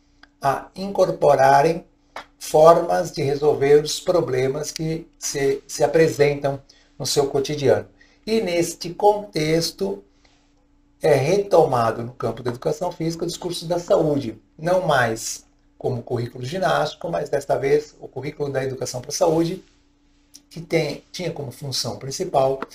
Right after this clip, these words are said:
formar o cidadão, formar a cidadã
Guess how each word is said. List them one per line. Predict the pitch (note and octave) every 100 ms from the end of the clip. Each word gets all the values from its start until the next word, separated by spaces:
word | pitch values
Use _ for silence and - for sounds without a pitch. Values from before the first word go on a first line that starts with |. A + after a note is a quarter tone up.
| - _ _ _ _ -
formar | - D3 B2 B2+ B2+
o | C3
cidadão, | - C#3+ B2 A#2 B2+ D3 -
formar | - D3 C3 A#2
a | A#2
cidadã | - B2 A2+ A2+ B2+